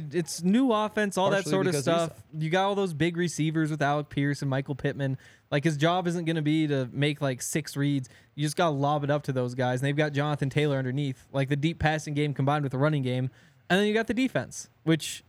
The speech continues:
Speaker 1: is, a few years ago, it was insane. And I think we've just kind of forgotten a little bit because they've been so disappointing.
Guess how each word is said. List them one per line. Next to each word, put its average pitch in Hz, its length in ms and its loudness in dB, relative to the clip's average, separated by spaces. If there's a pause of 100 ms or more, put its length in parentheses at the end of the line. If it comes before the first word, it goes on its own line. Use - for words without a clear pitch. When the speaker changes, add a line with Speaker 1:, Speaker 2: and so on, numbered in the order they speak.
Speaker 1:
is, 160 680 2 (420)
a 151 60 2
few 294 160 4
years 143 260 -2
ago, 143 200 0
it - 20 -2
was 135 160 -4
insane. 135 680 -2
And 143 120 2
I 143 80 4
think 170 180 0
we've 147 100 0
just 143 180 -2
kind 156 160 2
of 135 60 -2
forgotten 135 460 -2
a 123 80 -4
little 123 180 -2
bit 123 220 -2
because 123 380 -4
they've 127 160 -4
been 123 140 -4
so 123 280 -2 (380)
disappointing. 135 720 -2